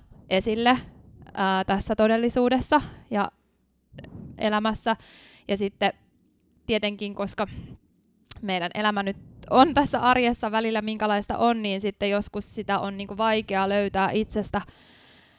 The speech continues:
uskoa joko omaan elämään tai jonkun toisen ihmisen elämään. Ja jotenkin ajatella, että, että, ää, vaikka nyt tällä hetkellä tuntuu synkältä ja tuntuu, että seinä on tässä, niin itse asiassa tästä on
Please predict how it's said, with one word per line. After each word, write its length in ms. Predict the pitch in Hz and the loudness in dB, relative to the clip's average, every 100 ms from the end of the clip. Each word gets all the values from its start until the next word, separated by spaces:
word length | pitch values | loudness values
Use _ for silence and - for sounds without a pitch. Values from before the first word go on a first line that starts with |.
| _ _ | _ _
uskoa 600 | - 269 - - 240 220 220 - | 4 6 6 8 10 10 6 0
joko 300 | 214 226 165 | 0 4 4
omaan 360 | 208 254 254 214 | 4 4 4 4
elämään 360 | 214 214 214 | 2 2 0
tai 140 | 208 226 | 2 0
jonkun 180 | 240 | 0
toisen 320 | 302 262 247 196 | 4 4 4 2
ihmisen 420 | 208 202 190 180 | 0 -4 -6 -6
elämään. 520 | 185 185 190 202 226 - - - - | -6 -4 -4 -4 -4 -8 -16 -20 -6
Ja 160 | 202 185 | -2 0
jotenkin 320 | 202 202 196 190 | 0 -4 -2 0
ajatella, 520 | 202 202 196 196 190 | 0 0 -2 -2 -6
että, 240 | - 220 - - - - - _ - | -6 -8 -8 -18 -20 -20 -20 _ -10
että, 380 | 196 - 196 - _ _ _ _ - | -10 -6 -6 -6 _ _ _ _ -10
ää, 180 | 190 | -6
vaikka 240 | 185 196 208 - | -4 -6 -10 -12
nyt 160 | 208 - | -12 -6
tällä 220 | 214 208 | -2 -2
hetkellä 340 | 220 - 262 240 | -2 -4 -4 -4
tuntuu 320 | 233 220 220 | -4 -8 -8
synkältä 480 | 240 226 214 208 196 | -6 -6 -2 -2 0
ja 120 | 196 - | -2 -2
tuntuu, 240 | 208 202 | -6 -2
että 140 | 202 - | -2 0
seinä 300 | 208 202 196 | 0 2 0
on 80 | 196 | -2
tässä, 300 | 202 - 185 | -2 -2 -4
niin 160 | 196 | -4
itse 260 | 202 - 196 | -4 -2 -2
asiassa 380 | 190 196 190 202 | 0 -4 -4 -4
tästä 340 | 196 - 185 | -4 -2 0
on 240 | 202 202 | 0 -2